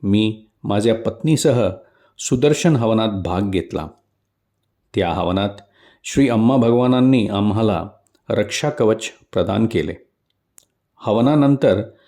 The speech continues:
काही दिवसांनी हवनाची शक्ती आम्ही प्रत्यक्ष अनुभवली.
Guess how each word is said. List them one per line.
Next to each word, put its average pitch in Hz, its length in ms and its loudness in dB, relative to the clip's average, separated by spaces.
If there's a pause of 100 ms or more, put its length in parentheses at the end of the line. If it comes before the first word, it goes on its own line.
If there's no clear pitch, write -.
(300)
काही 123 300 2
दिवसांनी 127 640 2 (240)
हवनाची 123 540 0
शक्ती - 420 -2
आम्ही 120 500 2 (200)
प्रत्यक्ष - 500 -4
अनुभवली. 92 580 -2